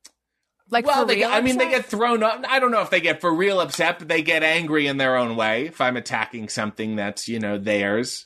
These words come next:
Speaker 2: I did one with, with Arn Anderson, who's, like, a wrestling legend,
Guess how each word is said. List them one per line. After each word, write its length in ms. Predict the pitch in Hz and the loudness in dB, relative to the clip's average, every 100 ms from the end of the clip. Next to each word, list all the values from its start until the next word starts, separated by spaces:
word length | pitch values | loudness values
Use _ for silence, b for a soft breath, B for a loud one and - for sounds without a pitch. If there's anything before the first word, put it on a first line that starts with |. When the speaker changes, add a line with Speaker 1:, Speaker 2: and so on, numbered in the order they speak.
| - | -6
Speaker 2:
I 100 | 131 | -4
did 180 | 160 143 | -2 0
one 160 | 151 | -2
with, 200 | 131 - - | -2 -8 -8
with 260 | 131 120 _ | -4 -4 _
Arn 300 | 160 156 156 | 2 2 4
Anderson, 640 | 135 151 135 104 - 98 104 | 2 0 -2 -6 -8 -12 -12
who's, 260 | 110 107 | -10 -8
like, 160 | 113 107 | -6 -4
a 80 | 110 | -2
wrestling 580 | 120 117 113 104 101 | 0 -2 -8 -8 -8
legend, 680 | 101 123 131 104 90 87 - | -2 0 0 -2 -10 -12 -14